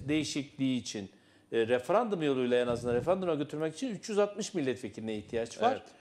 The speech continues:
Speaker 1: Ama mecliste geçmesi için dört yüz milletvekiline ihtiyaç var.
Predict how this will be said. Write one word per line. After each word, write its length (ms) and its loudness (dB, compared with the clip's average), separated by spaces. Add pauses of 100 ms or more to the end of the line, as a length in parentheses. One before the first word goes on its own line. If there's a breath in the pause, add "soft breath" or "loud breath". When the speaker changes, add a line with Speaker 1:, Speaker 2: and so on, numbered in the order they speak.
(280 loud breath)
Speaker 1:
Ama 180 4
mecliste 500 -2
geçmesi 520 -2
için 240 -4
dört 260 4
yüz 100 -8
milletvekiline 640 -2
ihtiyaç 600 -6
var. 200 -12